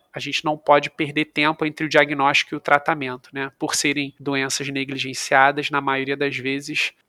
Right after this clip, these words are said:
é, as pessoas só vão atentar, inclu-, incluindo aqui, é importante falar pra classe médica, é, ou pros alunos, né, que tão, são graduandos de medicina, é, a importância de doenças que circulam no nosso país e que são desconhecidas.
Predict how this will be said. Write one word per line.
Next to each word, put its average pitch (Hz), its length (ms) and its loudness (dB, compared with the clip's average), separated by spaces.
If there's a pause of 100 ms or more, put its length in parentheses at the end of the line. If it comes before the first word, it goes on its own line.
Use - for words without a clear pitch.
é, 135 200 -4
as 135 120 -2
pessoas - 360 -4
só 147 140 2
vão 139 200 0
atentar, 143 760 4
inclu-, 139 300 -8 (160)
incluindo 147 540 2
aqui, 170 340 0
é 160 40 4
importante 143 500 -4
falar 135 420 6 (180)
pra 127 240 0
classe 135 420 2
médica, 135 680 -4 (100)
é, 135 600 -4
ou 139 240 0
pros 135 260 -4
alunos, 135 540 0
né, 139 180 -4
que - 120 -16
tão, 131 460 -8
são - 220 -6
graduandos 135 520 -2
de 135 80 -4
medicina, 143 640 -4 (280)
é, 135 260 0
a 147 100 6
importância 156 680 0
de 160 100 -6
doenças 156 440 2
que - 120 -8
circulam - 500 -4
no 151 80 -2
nosso 143 280 0
país 139 380 2
e 151 60 -8
que - 80 -8
são 147 300 -6
desconhecidas. 143 1080 -6